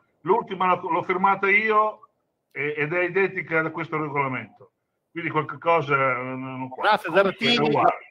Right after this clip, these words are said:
Speaker 2: struttura, la, la struttura di Fornace Zarattini, la fru-, la struttura di Fornace Zarattini, quella, il famoso
Speaker 1: D'accordo.
Speaker 2: pala, pala,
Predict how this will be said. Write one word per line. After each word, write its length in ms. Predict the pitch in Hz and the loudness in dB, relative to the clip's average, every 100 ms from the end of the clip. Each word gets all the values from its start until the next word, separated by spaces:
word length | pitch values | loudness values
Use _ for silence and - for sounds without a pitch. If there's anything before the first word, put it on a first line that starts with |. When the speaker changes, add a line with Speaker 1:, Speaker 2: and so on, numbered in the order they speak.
| _ | _
Speaker 2:
struttura, 140 | - 185 - - | -4 -4 -4 -8
la, 300 | - 147 180 | 2 2 2
la 100 | 165 | -2
struttura 360 | 156 165 247 247 | -2 -2 -4 -2
di 120 | 190 | -2
Fornace 400 | 156 170 214 - | -4 0 0 0
Zarattini, 640 | 147 151 - 123 98 101 - | -2 -2 -2 -6 -8 -10 -8
la 120 | 127 | -6
fru-, 180 | - 151 | -6 -10
la 140 | 160 151 | -10 -10
struttura 200 | 185 220 | -6 -4
di 80 | |
Fornace 240 | 170 175 156 | 0 2 2
Zarattini, 420 | 151 - 113 98 | 2 0 -6 -2
quella, 200 | 147 151 | 2 4
il 100 | 131 | 4
famoso 320 | 139 165 151 | 4 4 4
Speaker 1:
D'accordo. 340 | - 143 139 127 - - - - | 4 6 6 4 -4 -20 -10 2
Speaker 2:
pala, 240 | 156 | 4
pala, 40 | 147 | 4